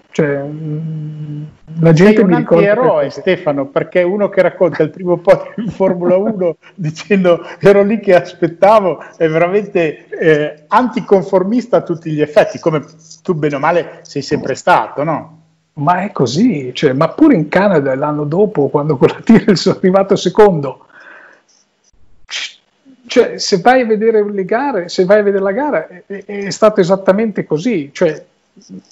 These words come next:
Speaker 1: ecco, l'anno dopo con la Tyrrell a Monte Carlo, quando ho fatto il secondo posto in qualifica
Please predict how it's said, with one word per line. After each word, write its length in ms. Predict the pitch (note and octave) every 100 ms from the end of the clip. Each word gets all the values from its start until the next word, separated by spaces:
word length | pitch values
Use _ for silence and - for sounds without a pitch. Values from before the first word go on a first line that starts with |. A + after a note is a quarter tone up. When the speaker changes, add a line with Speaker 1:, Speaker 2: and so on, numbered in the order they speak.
| _ _ _ _ -
Speaker 1:
ecco, 440 | G#3 - - - _ _ _ _ _ -
l'anno 380 | F3 A#3 C4
dopo 380 | G#3 G#3 F3+ -
con 120 | - E3
la 80 |
Tyrrell 480 | D#3+ A#3 A#3+ E3+ D#3 -
a 120 | E3+
Monte 320 | F3 E3 -
Carlo, 440 | A#3 C4 G3+ D#3+ D3+
quando 240 | D#3+ D#3
ho 40 |
fatto 380 | D3 E3+ - D#3+
il 60 | D3
secondo 440 | - D3 E3+ D#3+
posto 360 | D#3 E3+ E3 D#3+
in 80 | D3
qualifica 680 | D#3 B3+ A#3 D#3+ D3 B2+